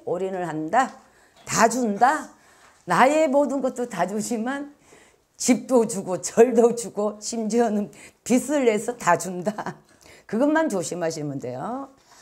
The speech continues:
아주 빼어나-, 빼어난 사람으로 외동딸이나 장녀가 많이 뽑는 카드.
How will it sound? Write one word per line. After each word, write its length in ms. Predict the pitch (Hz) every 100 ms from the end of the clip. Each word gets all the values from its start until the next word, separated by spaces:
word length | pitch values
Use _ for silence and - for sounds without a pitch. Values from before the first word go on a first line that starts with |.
| - _ - -
아주 640 | 226 233 247 247 233 233
빼어나-, 520 | - 220 226 208 165 - _ - - _
빼어난 520 | 151 240 247 240 196
사람으로 880 | 147 - - 202 196 208 208 262 285 - - _ -
외동딸이나 1000 | 214 226 269 262 202 208 220 240 285 285 _
장녀가 680 | - 143 156 165 175 165 160
많이 380 | 147 131 147 147
뽑는 400 | 113 127 131 123
카드. 260 | - -